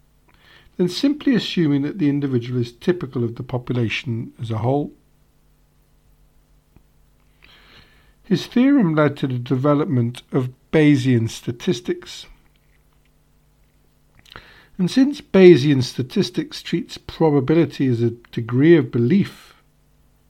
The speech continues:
Bayes' theorem can directly assign a probability distribution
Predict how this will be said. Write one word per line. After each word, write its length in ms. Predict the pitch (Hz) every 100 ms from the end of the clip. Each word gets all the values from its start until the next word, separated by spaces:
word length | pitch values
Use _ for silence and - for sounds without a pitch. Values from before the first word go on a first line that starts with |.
| _ _ _ _ _ _ _ _ -
Bayes' 520 | 240 285 196 233 -
theorem 460 | - 156 147 120
can 220 | 117 135 131
directly 520 | 139 151 247 - 190
assign 440 | 127 - 143 127
a 60 | 127
probability 960 | - - 180 180 127 180 190 185 165
distribution 1080 | 131 147 131 - 131 120 190 - - - 190